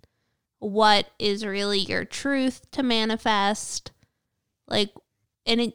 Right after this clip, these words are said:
no one looks the same. So you can't look to somebody else.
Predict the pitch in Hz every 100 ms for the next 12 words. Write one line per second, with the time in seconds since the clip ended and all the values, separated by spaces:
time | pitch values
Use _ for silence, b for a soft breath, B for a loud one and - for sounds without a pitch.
0 | - 226 220 240 262 262 254 247 226 240
1 | 240 240 233 226 - - 247 - 262 359
2 | 349 - 233 226 233 240 226 - 302 247
3 | 226 226 247 - 233 - 220 214 190 190
4 | 240 214 - 254 -